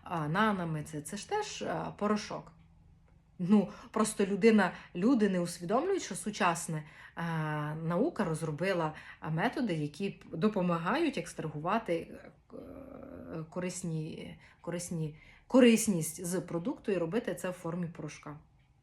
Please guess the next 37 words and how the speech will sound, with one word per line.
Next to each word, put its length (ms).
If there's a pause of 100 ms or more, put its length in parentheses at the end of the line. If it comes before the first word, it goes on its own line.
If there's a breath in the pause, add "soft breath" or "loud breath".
(140)
Не 100
тільки 260
дитяче 420
харчування, 640 (100)
а 80
й 80
харчування 560
для 120
дорослих. 540 (920)
Тому 240
це 140
легко 320
і 40
завжди 320
мати 280
з 140
собою. 440 (840 loud breath)
І, 340 (440 loud breath)
е, 480
такий 280
момент, 340
що 140 (300 loud breath)
«та 120
я 200
все 480
отримую 520
з 100
продуктів», 640 (480 soft breath)
а 40
ти 140
впевнений, 560
що 160
ти 160
все 420
отримуєш 560
з 60
продуктів? 640